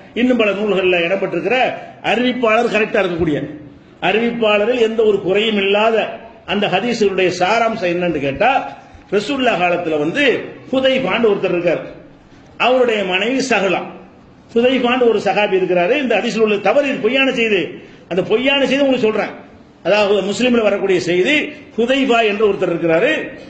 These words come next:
சஹலான்னு ஒரு அவருடைய மனைவி இருக்கிறாங்க. அவங்க என்ன செய்யறாங்கன்னா,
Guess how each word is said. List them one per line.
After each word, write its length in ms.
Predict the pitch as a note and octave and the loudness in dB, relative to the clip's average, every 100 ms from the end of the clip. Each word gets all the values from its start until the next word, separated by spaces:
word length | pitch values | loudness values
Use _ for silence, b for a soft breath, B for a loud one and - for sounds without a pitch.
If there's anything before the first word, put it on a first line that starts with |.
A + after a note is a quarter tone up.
| - | -4
சஹலான்னு 520 | B3 A#3 A#3+ G#3+ B3+ C4+ | 0 2 2 2 2 2
ஒரு 260 | A3+ G#3 | 4 2
அவருடைய 320 | G3+ G#3 G3+ | 0 0 0
மனைவி 280 | G3+ A3+ A3+ | 0 0 2
இருக்கிறாங்க. 360 | G3 F3+ D#3 C#3+ - - - B B B B | 0 0 -2 -4 -10 -20 -20 B B B B
அவங்க 280 | - B3+ E4 | -2 0 2
என்ன 140 | D4+ B3+ | 2 2
செய்யறாங்கன்னா, 580 | G3 G3+ F#3 F3+ C4 | 0 0 -2 -2 0